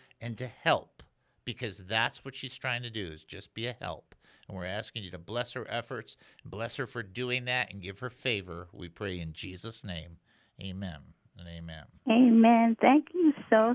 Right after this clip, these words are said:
Speaker 2: so much.
Speaker 1: Yeah.
Speaker 2: Thank you very much.
Speaker 1: You're
Speaker 2: Okay,
Speaker 1: more than
Speaker 2: God bless you.
Speaker 1: You
Speaker 2: Thank
Speaker 1: too.
Speaker 2: you. Have a great day. We love
Speaker 1: Thanks.
Speaker 2: you all.
Speaker 1: Mm.
Speaker 2: Thanks. Bye.
Speaker 1: Bye-bye. An excellent job. So before, when Joanna Cordelia first got a stroke, Cordelia didn't like to ever call in or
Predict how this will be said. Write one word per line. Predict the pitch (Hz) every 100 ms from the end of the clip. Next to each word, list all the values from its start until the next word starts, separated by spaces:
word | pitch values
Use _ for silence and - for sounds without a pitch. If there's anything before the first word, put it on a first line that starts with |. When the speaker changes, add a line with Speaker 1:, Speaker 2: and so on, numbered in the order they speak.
| -
Speaker 2:
so | - -
much. | 202 190 185 180 175 - -
Speaker 1:
Yeah. | 104
Speaker 2:
Thank | 190 190 -
you | 190 175 165
very | 170 170
much. | 165 160 - - - -
Speaker 1:
You're | 208 240
Speaker 2:
Okay, | 240
Speaker 1:
more | 233 -
than |
Speaker 2:
God | 196 214 -
bless | 233 240 -
you. | 233 220 208 220
Speaker 1:
You | 226 240 131
Speaker 2:
Thank | 208
Speaker 1:
too. | 214 208
Speaker 2:
you. | 208
Have | 202 202
a | 196
great | 214 220 220
day. | - 202 185 190 -
We | 196 196
love | 190 185
Speaker 1:
Thanks. |
Speaker 2:
you | 202 190
all. | - - - _
Speaker 1:
Mm. | -
Speaker 2:
Thanks. | - - -
Bye. | - - _ -
Speaker 1:
Bye-bye. | 101 87 - _ _ _ _ _ - _ _ _ _
An | 370 - -
excellent | 170 170 165 131
job. | 139 123
So | -
before, | 139 139 - 208 156
when | 143 135 - 151
Joanna | 127 151 156 147
Cordelia | 135 139 127
first | - 143 -
got |
a | 123
stroke, | 131 110
Cordelia | 143 135 139 127
didn't | 127 113
like | 110 -
to | 107
ever | 98 95
call | - 95 90
in | 87 82
or | 80